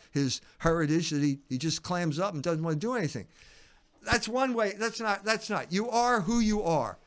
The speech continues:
You were raised in a certain way. Your parents raised you. I-, if you're going against them, they're still your parents. You have that heritage. You can't deny it. There's no point in denying it.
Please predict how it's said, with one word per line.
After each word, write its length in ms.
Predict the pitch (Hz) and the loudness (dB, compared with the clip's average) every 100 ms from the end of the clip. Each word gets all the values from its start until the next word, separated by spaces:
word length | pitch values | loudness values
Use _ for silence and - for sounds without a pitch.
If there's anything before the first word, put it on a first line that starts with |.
| - | -6
You 140 | 180 | -2
were 140 | 185 165 | 0 2
raised 400 | 170 233 233 220 | 2 0 0 -2
in 100 | 208 | -2
a 80 | |
certain 380 | 175 190 190 156 | 0 0 -2 -2
way. 360 | 139 143 143 139 - - | 0 2 2 -2 -6 -6
Your 140 | 143 | -4
parents 520 | 147 - 196 202 175 156 | -2 0 0 0 -2 -2
raised 380 | 165 170 165 | 0 0 0
you. 340 | 170 165 160 160 156 - | 2 2 2 0 -8 -8
I-, 60 | |
if 220 | 151 151 | -8 -6
you're 80 | 160 | -4
going 260 | 156 202 185 | -2 -2 0
against 480 | 147 185 233 202 220 | -2 0 -2 -2 -2
them, 200 | 214 196 | 0 0
they're 180 | 175 | -2
still 260 | 165 - 208 | -2 -2 0
your 140 | 175 | 0
parents. 500 | 165 202 214 214 185 | -2 -2 0 0 -2
You 140 | 185 170 | -4 -4
have 220 | 180 196 | -2 -2
that 180 | 202 170 | -2 -2
heritage. 540 | 175 180 175 165 160 - | -2 -2 0 -2 -4 -14
You 100 | 185 | -14
can't 240 | 196 226 | -8 -6
deny 300 | 208 202 190 | -4 -2 0
it. 120 | 120 - | -2 -6
There's 160 | 143 147 | -8 -6
no 80 | 196 | -6
point 260 | 202 180 | -6 -6
in 80 | 156 | -6
denying 260 | 151 135 | -4 -6
it. 100 | 101 | -8